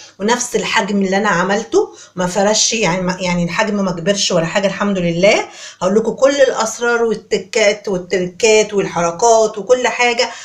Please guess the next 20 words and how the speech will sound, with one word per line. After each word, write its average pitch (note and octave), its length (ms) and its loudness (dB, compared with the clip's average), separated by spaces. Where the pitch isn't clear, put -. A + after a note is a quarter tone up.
جوه A3 420 4
الفيديو، A3 720 0
يا G3 120 4
ريت A3+ 400 2
تخشوا A3+ 580 0
وتتابعوني G#3 760 2
وما A3+ 200 -2
ت-، F#3+ 480 2
تبخلوش G#3 400 -4
عليا G3+ 300 4
بالاشتراك F#3 420 -2
في G3 100 -10
القناة F#3+ 400 -4
وتفعيل G3+ 520 -2
الجرس G3+ 440 2
واللايك G3+ 440 2
وكومنت G3 480 -8
حلو F#3+ 300 -4
كده G3+ 160 -2
زيكم. G3+ 460 0